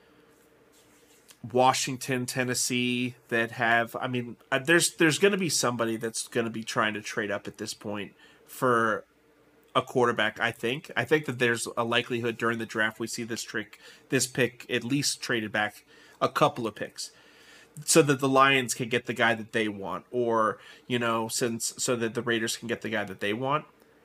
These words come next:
If we're gonna pick somebody, I think that they're probably gonna go with interior lineman. The highest rated one is Kalijah Kancey. So I'd say that they probably go there if they're just gonna pick here right now.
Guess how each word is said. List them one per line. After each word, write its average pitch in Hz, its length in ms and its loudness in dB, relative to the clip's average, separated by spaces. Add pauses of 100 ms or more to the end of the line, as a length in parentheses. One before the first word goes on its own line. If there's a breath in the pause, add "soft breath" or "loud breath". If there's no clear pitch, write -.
If 131 140 -2
we're 143 140 2
gonna 156 180 4
pick 151 260 2
somebody, 170 580 -2 (120)
I - 80 -2
think 139 300 -4
that 123 120 -4
they're 123 120 2
probably 123 500 2
gonna 110 200 -2
go 107 320 -2
with 120 380 -6
interior 120 480 -2
lineman. 143 480 -2
The 113 120 -2
highest 123 360 0
rated 113 260 -4
one 113 200 -4
is 110 100 -6
Kalijah 104 500 -2
Kancey. 123 540 -8 (680)
So 110 440 0 (180)
I'd 123 200 -2
say 123 140 2
that 110 140 -10
they 110 120 -4
probably 107 440 -4
go 101 200 -6
there 110 440 -4
if 117 140 -4
they're 113 140 -4
just 107 200 -8
gonna 107 160 -6
pick - 280 -8
here 104 180 -6
right 95 240 -6
now. 113 240 -8